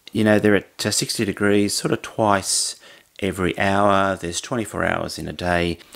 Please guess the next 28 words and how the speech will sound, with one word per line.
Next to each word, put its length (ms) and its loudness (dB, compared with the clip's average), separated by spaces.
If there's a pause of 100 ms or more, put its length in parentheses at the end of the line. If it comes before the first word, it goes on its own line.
(140)
So 160 2
that 80 4
means 220 6
that 140 -2
they 120 4
must 300 -2
be 160 -4
at 240 -8
sixty 320 -6
degrees, 640 -4 (480)
uh, 500 2
forty-eight 720 -4
times 560 -8
in 80 -12
a 40 -18
twenty-four 500 -10
hour 160 -2
day. 400 -4 (260)
But 140 -4
unfortunately, 640 -4 (520)
forty-eight 460 2
times 460 -4 (140)
is 360 -8
incorrect. 720 0
And 160 -4
the 60 2
actual 260 -6
answer 380 -6